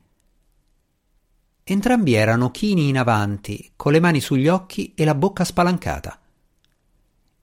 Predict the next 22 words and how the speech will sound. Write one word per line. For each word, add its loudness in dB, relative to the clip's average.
In 2
rapida 2
successione, -2
due 4
finestrini 0
alle 0
estremità -2
opposte -2
della -4
carrozza -2
andarono 2
in 2
frantumi -2
e 2
alcuni 0
piccoli 2
oggetti 0
volarono 0
all'interno, -2
rimbalzando -2
sul -2
pavimento. -4